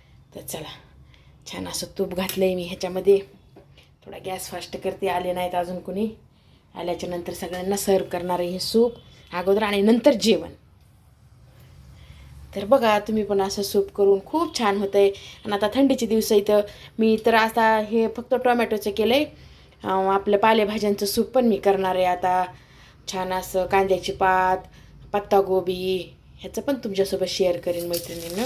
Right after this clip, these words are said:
हे असं व्यवस्थित घालून घ्यायचं. ह्याला लसूण थो-, लाल जास्त नाही होऊ द्यायचा, उगं थोडासा नॉर्मल तळला की ते घालून घ्यायचे, भाजीसारखं नसतंय आपल्या.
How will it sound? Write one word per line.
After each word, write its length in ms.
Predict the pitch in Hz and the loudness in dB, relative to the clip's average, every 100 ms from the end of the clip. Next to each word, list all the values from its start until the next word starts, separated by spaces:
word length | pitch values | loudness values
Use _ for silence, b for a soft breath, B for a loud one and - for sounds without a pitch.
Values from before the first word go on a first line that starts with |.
| 254 - - - - - - | -6 -8 -8 -8 -10 -12 -8
हे 60 | 190 | -6
असं 220 | 165 233 | -4 0
व्यवस्थित 460 | 247 - - - 262 | 2 0 -6 -4 -2
घालून 200 | 247 170 | -2 -4
घ्यायचं. 380 | 165 185 - 175 B B | -10 -12 -12 -14 B B
ह्याला 340 | - 214 220 262 | -2 0 0 0
लसूण 200 | 262 247 | 0 -2
थो-, 140 | 254 220 | -2 0
लाल 300 | 262 277 262 | 4 4 4
जास्त 300 | 254 262 240 | 0 0 -2
नाही 160 | 240 233 | -2 0
होऊ 160 | 226 | 0
द्यायचा, 360 | 220 208 202 - - B B B 240 | 2 2 0 -4 -6 B B B -2
उगं 120 | 277 | 0
थोडासा 460 | 240 269 277 277 277 | 2 4 4 2 0
नॉर्मल 360 | 254 262 262 262 196 226 240 | 4 4 2 0 -2 -4 -2
तळला 240 | 285 277 269 | 2 2 2
की 120 | 339 | 0
ते 420 | - 339 247 269 | -2 0 2 2
घालून 280 | 254 294 202 | 2 2 2
घ्यायचे, 420 | 180 190 180 196 202 | 0 -2 -2 -2 0
भाजीसारखं 600 | 294 311 339 285 - 240 | 0 2 2 2 0 -2
नसतंय 300 | 240 - 185 | -2 -2 -4
आपल्या. 300 | 175 220 | -2 -2